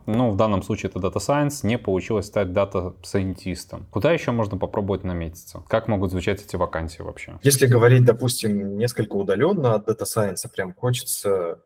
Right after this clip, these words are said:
Speaker 2: в целом оставаться в I T, но не трогать данные, то это и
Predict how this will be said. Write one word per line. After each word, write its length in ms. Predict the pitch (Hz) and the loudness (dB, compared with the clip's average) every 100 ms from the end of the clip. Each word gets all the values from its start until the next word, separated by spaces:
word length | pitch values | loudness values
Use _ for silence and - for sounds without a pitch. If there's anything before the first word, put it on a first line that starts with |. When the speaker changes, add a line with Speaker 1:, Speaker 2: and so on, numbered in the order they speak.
| _ | _
Speaker 2:
в 100 | - | -2
целом 300 | 113 101 98 | 2 2 0
оставаться 480 | - 113 110 - 101 | 0 2 2 2 -2
в 60 | |
I 80 | 104 | -2
T, 360 | - 104 87 - _ | -2 -6 -6 -12 _
но 280 | 92 90 90 - | -20 -16 -16 -16
не 80 | 90 | -10
трогать 380 | - 98 - - - | -2 -2 -4 -6 0
данные, 460 | 147 165 110 - - | 2 2 -2 -4 2
то 200 | 156 131 | 4 6
это 240 | - 117 | 4 0
и 160 | 98 | -4